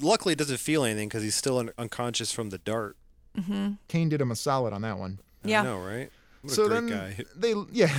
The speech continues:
Speaker 3: <laughs> great guy. And then they leave, and then we see the note that Kane left says something about, uh, it, it's like parody lyrics to Lennon's Imagine, uh, that says, you know, "I, I could have blown you up with the, uh, the, the detonator watch if I wanted to."
Speaker 1: Yeah,
Speaker 3: Um,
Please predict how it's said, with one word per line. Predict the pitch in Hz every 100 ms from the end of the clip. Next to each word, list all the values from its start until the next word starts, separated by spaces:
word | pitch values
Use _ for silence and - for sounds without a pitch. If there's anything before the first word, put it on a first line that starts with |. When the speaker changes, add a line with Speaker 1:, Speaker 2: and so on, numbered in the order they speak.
| 151
Speaker 3:
<laughs> | 147
great | 160 127
guy. | 92 104
And | 151
then | 175
they | 175 156
leave, | 147 143 143
and | 139
then | 156
we | 147
see | 180
the | 147
note | 135 139 143
that | 135 -
Kane | 139 131 127
left | 127 120 -
says | 123 120
something | 135 123 127
about, | 117 117 113 -
uh, | 117 110 107
it, | 123 120
it's | 123 117 -
like | 120 120
parody | - 156 160 143
lyrics | 127 123 123 120 -
to | - 123 117 110 107 120
Lennon's | 131 127 117
Imagine, | 113 117 123 123 120 110 104 - - _ -
uh, | 117 113
that | -
says, | - 123 110 104 120
you | 120
know, | 113
"I, | 117 -
I | 123
could | 131
have | 123
blown | 120 127 123
you | 117
up | 113 -
with | 113 -
the, | 107 104
uh, | 101 98 98 113
the, | 104
the | 104
detonator | 104 120 113 117 110
watch | 104 101 101
if | -
I | 98
wanted | 98 98 92 90
to." | - 50 92 - - - _ - - -
Speaker 1:
Yeah, | 113 110 104
Speaker 3:
Um, | 98 95